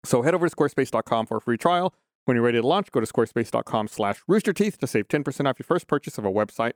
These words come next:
or domain. This episode of the Rooster Teeth Podcast is brought to you by BetterHelp Online Therapy. Relationships are hard and confusing. A lot of us will drop anything to go help someone we care about. We'll go out of our way to treat other people well, but how often do we do the same for ourselves? This month,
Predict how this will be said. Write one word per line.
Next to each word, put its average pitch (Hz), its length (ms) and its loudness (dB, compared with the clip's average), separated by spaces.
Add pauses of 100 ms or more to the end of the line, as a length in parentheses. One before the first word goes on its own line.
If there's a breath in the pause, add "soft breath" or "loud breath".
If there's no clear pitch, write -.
(120)
or 147 140 2
domain. 104 260 -2 (340)
This 220 200 2
episode 185 200 0
of 165 40 4
the 156 60 4
Rooster 151 180 0
Teeth 143 60 -6
Podcast 165 460 0
is 151 60 -2
brought 131 160 2
to - 60 -20
you 113 100 4
by 151 120 4
BetterHelp 175 340 0
Online 139 300 0
Therapy. 104 580 -2
Relationships 202 440 2
are 175 100 0
hard 185 280 2
and 185 60 -4
confusing. 143 480 -2
A - 20 2
lot 113 160 2
of 113 80 -4
us - 100 -10 (320)
will 120 80 -10
drop 190 240 2
anything 175 340 2
to 139 60 0
go 135 180 2
help 139 200 -2
someone 139 400 0
we 127 100 -2
care 170 220 0
about. 196 280 0 (240)
We'll 123 100 0
go 120 160 2
out 196 140 2
of 196 40 0
our 196 100 2
way 175 120 2
to 156 100 0
treat - 240 -2
other 127 160 2
people 123 220 -2
well, 151 220 4
but - 160 -6
how 175 200 0
often 160 320 0
do 120 140 0
we 113 100 2
do 117 160 2
the 117 80 -2
same 107 280 -2
for 101 180 0
ourselves? 92 560 -2
This 127 180 0
month, 156 200 0